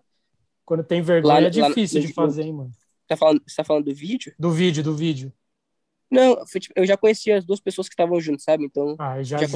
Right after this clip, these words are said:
Speaker 1: ajuda.
Speaker 2: ficar mais tranquilo. E eu expliquei antes, eu falei, "Ó, eu não sou fluente, tá ligado?
Speaker 1: Aham.
Speaker 2: Eu tô, tô aprendendo." E eles até, tipo, falaram, "Mano, você tá falando muito bem, tipo, relaxa, só mantém assim."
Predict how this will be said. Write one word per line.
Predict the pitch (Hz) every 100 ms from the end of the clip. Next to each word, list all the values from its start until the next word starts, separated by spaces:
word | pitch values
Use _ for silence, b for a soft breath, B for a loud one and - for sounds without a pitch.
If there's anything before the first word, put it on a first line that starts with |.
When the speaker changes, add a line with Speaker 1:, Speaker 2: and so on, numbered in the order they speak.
| 143
Speaker 1:
ajuda. | 135
Speaker 2:
ficar | 156
mais | 156
tranquilo. | 165 160 156 143 - _
E | 151
eu | 180
expliquei | - 208 202 180
antes, | 151 -
eu |
falei, | 156 139
"Ó, |
eu | 123
não | 127
sou | -
fluente, | 160 196 135 156 -
tá | -
ligado? | 117 117 - _ _ 151
Speaker 1:
Aham. | 139 139 139 _ _ _
Speaker 2:
Eu | 127 127
tô, | 135 135 131 131 - _ -
tô | 127
aprendendo." | 151 139 123 123 175 202 - _ _ _ _ _
E | 151
eles | 175 190
até, | 180 202
tipo, | - -
falaram, | 214 180 185
"Mano, | 196 170
você | -
tá |
falando | - 160 143
muito | 156 175
bem, | 143 135
tipo, | - 117 - _ _ 139
relaxa, | 147 120 -
só | - 165
mantém | 170 165 165
assim." | 170 -